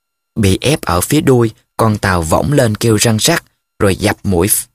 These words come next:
chuối sâu dưới nước, tưởng chừng như chìm luôn xuống đáy biển. Mọi người bắt đầu hốt hoảng lao lên bon. Có mấy người cho rằng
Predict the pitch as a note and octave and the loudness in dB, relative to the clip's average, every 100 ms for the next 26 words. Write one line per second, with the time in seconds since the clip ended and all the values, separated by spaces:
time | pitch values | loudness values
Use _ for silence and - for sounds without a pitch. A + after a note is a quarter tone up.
0 | - D3 E3 - B2 A2 B2 C#3+ D#3+ - | -2 2 4 4 0 -2 0 2 0 -2
1 | _ _ _ G#2+ A2+ - A2 F#2 G#2 - | _ _ _ 2 2 2 2 2 0 0
2 | A2+ G2+ G2+ G#2+ G#2 A#2+ B2+ D3 C#3+ F#2 | 0 2 2 2 0 -2 0 0 0 0
3 | A2+ - _ _ _ _ _ _ _ _ | 0 -6 _ _ _ _ _ _ _ _
4 | _ _ _ _ _ _ _ - F#2+ G2+ | _ _ _ _ _ _ _ -2 0 2
5 | F#2 A#2 - F#2 F#2 C#3 - - F#2 B2 | 0 -2 0 0 0 -2 -2 -4 -2 0
6 | A#2+ A2+ A2+ A2 A2 G#2 - _ _ _ | 0 0 0 0 0 -2 -8 _ _ _
7 | - B2 D3 D#3 B2 F#2+ - A2+ - G#2 | -2 0 0 0 0 0 0 -2 0 -2